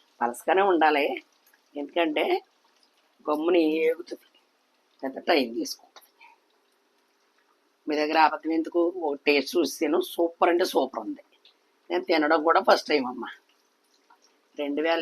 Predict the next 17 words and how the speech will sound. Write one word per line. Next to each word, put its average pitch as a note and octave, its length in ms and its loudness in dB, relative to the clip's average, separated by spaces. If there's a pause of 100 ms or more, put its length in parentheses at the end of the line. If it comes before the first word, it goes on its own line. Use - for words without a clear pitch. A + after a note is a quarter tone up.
ఇరవై D3+ 200 -4 (100)
ఆరులో C3+ 280 -6 (720)
ఇప్పుడు D3 220 -6
వీళ్ళ C#3+ 200 -2
ఇంట్లో C3+ 260 -4 (1500)
రెండు D3+ 240 -2 (120)
కూడా D3 160 0 (760)
చక్కగా D3+ 420 -4
ఫిష్తో F3 360 0 (640)
ప్రారంభించాను. C3+ 800 0 (1900)
అది, A3 160 -12 (1500)
అది A#2 180 -10
కూడా G#2 140 -14 (580)
ఫిష్ D#3 280 -8
ఎప్పుడు D#3+ 340 -2
కూడా D3+ 140 0 (400)
స్లోగా, E3 460 2